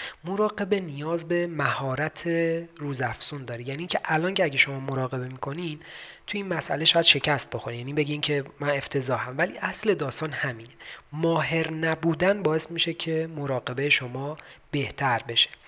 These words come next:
اگر که تا الان مدیتیشن رو امتحان کردین، احتمالاً تو شکست خورین. گفتین: «مگه می‌شه؟ مگه می‌شه من بشینم به هیچی فکر نکنم؟ و اصلاً داریم مگه همچین چیزی؟»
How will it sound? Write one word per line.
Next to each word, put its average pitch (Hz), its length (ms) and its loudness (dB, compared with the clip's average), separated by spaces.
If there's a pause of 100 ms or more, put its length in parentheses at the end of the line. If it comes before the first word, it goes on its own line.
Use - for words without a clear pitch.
(520)
اگر 240 280 6
که 240 120 -4
تا 185 180 4
الان 151 220 2
مدیتیشن 143 640 0 (200)
رو 147 240 2
امتحان 147 400 -2
کردین، 170 760 -4
احتمالاً 170 600 4
تو 208 140 0
شکست 170 420 6
خورین. 127 180 -4
گفتین: 151 200 -6
«مگه 170 140 0
می‌شه؟ 190 380 4 (240)
مگه 143 120 -4
می‌شه 170 220 4
من 139 140 -4
بشینم 131 380 2
به 131 60 -6
هیچی - 240 -4
فکر - 340 -6
نکنم؟ 127 300 -10 (680)
و 147 60 -4 (540)
اصلاً 180 200 0
داریم 180 280 12
مگه 127 240 -4
همچین 120 320 -4
چیزی؟» 120 340 -6